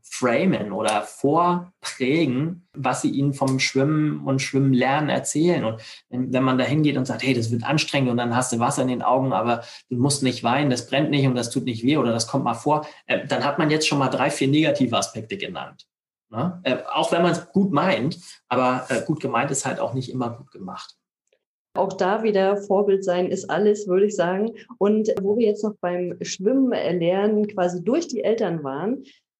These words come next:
Speaker 2: ist mir noch eingefallen, äh, mein Papa hat immer zu mir gesagt, „Du lernst nur im tiefen Wasser schwimmen.“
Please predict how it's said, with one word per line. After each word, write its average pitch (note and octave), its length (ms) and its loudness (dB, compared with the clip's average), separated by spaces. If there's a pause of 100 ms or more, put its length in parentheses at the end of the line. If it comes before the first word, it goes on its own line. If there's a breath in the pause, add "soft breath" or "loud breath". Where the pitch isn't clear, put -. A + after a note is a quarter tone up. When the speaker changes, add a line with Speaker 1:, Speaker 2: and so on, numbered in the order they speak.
(140)
Speaker 2:
ist G#3 180 -2
mir C4 100 4
noch B3 140 2
eingefallen, G#3 760 0
äh, G3 60 -2
mein A3+ 400 2
Papa A#3+ 200 0
hat A3 120 0
immer G3+ 160 2
zu G3+ 100 -6
mir G3 140 -2
gesagt, F#3+ 380 -2 (260)
„Du - 80 -2
lernst A#3+ 360 2
nur C4+ 200 4
im C#4+ 100 2
tiefen G3 340 -2
Wasser B2 280 -6
schwimmen.“ - 420 -12